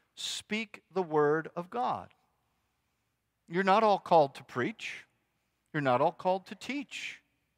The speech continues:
But you are all called to know the living, vital Word of God. You are to be students of the Word, studiers of the Word,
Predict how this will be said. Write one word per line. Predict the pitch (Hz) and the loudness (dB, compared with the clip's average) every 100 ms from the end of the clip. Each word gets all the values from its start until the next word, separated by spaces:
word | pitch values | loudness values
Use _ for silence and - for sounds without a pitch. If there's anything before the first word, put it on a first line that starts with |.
| _ _ _ _ _ _ _ | _ _ _ _ _ _ _
But | 170 - | -10 -6
you | 180 | -4
are | 160 | -4
all | 156 214 226 | -4 -4 -4
called | 202 - 180 226 214 151 | -6 -8 -4 -2 -2 -4
to | 156 | -10
know | 143 196 208 190 | -6 -2 0 0
the | 151 | 0
living, | 135 165 208 190 147 | -2 0 0 -2 -6
vital | 110 143 214 196 151 | -8 -8 -4 -4 -2
Word | 131 196 180 | 0 2 0
of | 123 | -4
God. | - 175 - - - _ _ _ _ _ _ _ _ _ _ _ _ _ | -6 -6 -8 -20 -20 _ _ _ _ _ _ _ _ _ _ _ _ _
You | 156 185 | -2 2
are | 185 | 0
to | 180 | -2
be | 190 | -10
students | - - 226 294 233 - | -8 -4 -2 -2 -4 -4
of | 139 | -6
the | 123 | -6
Word, | 113 110 104 - | -6 -6 -6 -10
studiers | - 190 247 247 202 143 | -4 0 0 0 -4 -4
of | 135 | -6
the | 131 | -6
Word, | 113 113 98 | -4 -6 -6